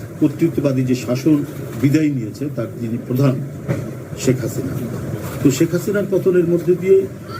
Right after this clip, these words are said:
যে সম্ভাবনাগুলো তৈরি হয়েছে, যে আমরা সত্যিকার অর্থেই একটি, উম, মানে, গণতান্ত্রিক রাষ্ট্র বিনির্মাণ করতে সক্ষম হব এবং গণতান্ত্রিক রাষ্ট্র, আহ,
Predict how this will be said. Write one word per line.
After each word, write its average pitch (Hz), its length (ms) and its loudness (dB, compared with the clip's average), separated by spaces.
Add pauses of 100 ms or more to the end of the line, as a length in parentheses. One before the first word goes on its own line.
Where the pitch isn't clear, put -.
(140)
যে 135 220 6
সম্ভাবনাগুলো 160 760 2
তৈরি 135 240 6
হয়েছে, 117 360 2 (560)
যে 117 80 4
আমরা 127 480 2 (380)
সত্যিকার 151 440 2
অর্থেই 147 340 0 (520)
একটি, 120 320 2
উম, 110 520 -2
মানে, 104 200 0
গণতান্ত্রিক 127 500 2
রাষ্ট্র 131 420 2 (380)
বিনির্মাণ 147 500 4
করতে 143 220 -4
সক্ষম 131 420 -4
হব 147 160 -2 (320)
এবং 131 120 6
গণতান্ত্রিক 156 520 2
রাষ্ট্র, 160 320 -2
আহ, 175 580 -2